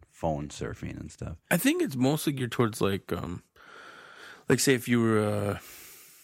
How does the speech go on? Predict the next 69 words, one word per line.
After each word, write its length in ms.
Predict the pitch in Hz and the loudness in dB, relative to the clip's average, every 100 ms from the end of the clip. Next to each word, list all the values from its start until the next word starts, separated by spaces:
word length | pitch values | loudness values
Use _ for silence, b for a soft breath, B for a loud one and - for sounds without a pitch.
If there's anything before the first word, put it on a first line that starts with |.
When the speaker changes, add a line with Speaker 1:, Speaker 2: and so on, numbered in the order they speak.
| B B - | B B -4
Speaker 2:
like, 200 | 123 127 | 2 4
an 60 | 113 | 4
emergency 540 | 101 101 104 101 107 | 4 2 0 -2 0
or 60 | 101 | 0
something, 280 | - 104 107 | 0 2 4
or 80 | 113 | 4
if 80 | |
you're 80 | 104 | 2
traveling, 600 | 95 107 101 101 101 101 | 2 2 2 2 2 2
you 80 | 98 | 0
just 100 | 95 | 0
need 140 | 104 | 0
the 120 | 98 80 | 0 0
internet 320 | 98 98 95 | 0 0 -2
for 120 | - | -2
a 20 | |
little 140 | 101 98 | -2 0
bit 200 | 101 98 | -2 -2
to 80 | |
check 220 | - 87 98 | -2 -2 0
email, 680 | 98 104 104 104 101 98 - - | 0 0 0 0 -2 -4 -8 -6
Speaker 1:
Yeah. 80 | 76 | -4
Speaker 2:
stuff 300 | 113 107 - | 2 0 2
like 120 | 98 | 0
that. 300 | - 101 - | 2 0 -2
Five 240 | - 160 262 | 0 0 4
hundred 220 | 120 104 | 2 4
meg, 200 | 110 110 | 2 2
that's, 320 | 101 139 - - | 0 -4 -10 -2
that'll 260 | 113 156 | 2 2
last 240 | 104 101 - | 2 0 -2
a 40 | |
little 160 | - - | -2 0
while. 260 | 76 98 - _ _ _ B B | 0 -2 -6 _ _ _ B B
I 60 | 95 | 4
Speaker 1:
Well, 80 | 135 | 6
Speaker 2:
mean, 120 | 135 | 8
you're 80 | 131 | 6
not 100 | 127 | 6
gonna 120 | 113 | 4
stream 260 | - 107 101 | 2 2 2
movies 480 | 95 104 107 101 98 | 4 4 4 2 0
or 280 | - - - | -4 -4 -4
Speaker 1:
No. 260 | 90 80 80 - | 0 0 0 0
Speaker 2:
a 60 | - | 0
ton 220 | - 113 | 2 2
of 60 | 92 | 4
music, 420 | 98 165 131 98 98 101 | 6 6 4 0 0 -2
but 300 | - - - - b b b | -2 -2 -8 -14 b b b
to 60 | 98 | 2
Speaker 1:
My 60 | 95 | 4
Speaker 2:
check 260 | 113 120 | 2 0
the 80 | 104 | -2
basics. 720 | 101 98 131 - 185 - - | 2 2 2 0 -2 -4 -10
Speaker 1:
My 140 | 101 90 | 0 2
wife, 340 | 87 123 - - | 4 0 -4 -6
her, 340 | 85 92 90 | 2 4 4
uh, 200 | 82 78 | 2 0
data 260 | 78 85 85 | 0 0 0
plan 300 | - 78 76 | -2 -2 0
used 180 | 92 - | -2 -2
to 60 | |
be 100 | 78 76 | -2 -2
two 160 | - | 0
hundred 220 | 85 78 | 0 0
fifty 240 | - 78 78 | -2 -2 -2
megabytes 460 | 73 76 76 71 | -2 -2 -2 -2
a 40 | 78 | -2
month, 300 | 78 80 | 0 -2